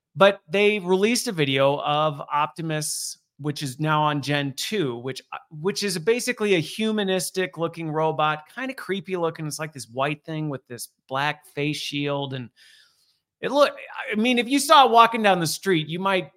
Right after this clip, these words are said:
move to the other side of the road and be wondering what that thing's gonna do. So it is a little creepy. I'll admit that. But I was looking at it from a,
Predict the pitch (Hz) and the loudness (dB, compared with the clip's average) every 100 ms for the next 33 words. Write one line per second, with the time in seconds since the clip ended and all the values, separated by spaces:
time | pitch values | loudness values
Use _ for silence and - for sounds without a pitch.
0 | _ 151 160 180 156 151 147 151 147 160 | _ -8 -2 -2 -2 -4 -2 -2 -2 -2
1 | 151 147 131 139 139 131 127 127 127 143 | 0 0 -4 0 0 0 -6 -8 -4 -4
2 | 135 131 131 131 120 127 123 113 120 113 | -4 -4 -6 -6 -8 -8 -12 -12 -14 -12
3 | 123 - 208 226 240 262 240 233 202 - | -10 -4 2 2 2 0 2 2 2 2
4 | 196 151 139 151 147 - 160 185 175 170 | 0 2 2 0 -2 -6 -6 -6 -4 -2
5 | 135 - _ - - - _ 233 196 - | -2 -4 _ -20 -20 -20 _ 6 6 -2
6 | _ _ _ _ _ _ _ 185 240 240 | _ _ _ _ _ _ _ 4 4 4
7 | 170 180 202 190 180 170 170 170 170 160 | 0 0 0 0 -2 0 -2 -4 -4 -2
8 | 151 | -2